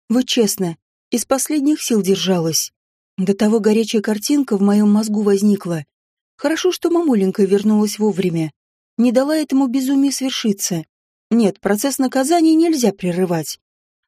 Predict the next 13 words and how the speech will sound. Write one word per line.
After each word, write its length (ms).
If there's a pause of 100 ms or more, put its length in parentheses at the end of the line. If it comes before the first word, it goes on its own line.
(140)
Пусть, 260
как 240
и 80
я, 180
через 320
все 260
стадии 420
проходит. 680 (640)
Вот 200
как 240
раз 220
гнев 460 (160)
миновали. 680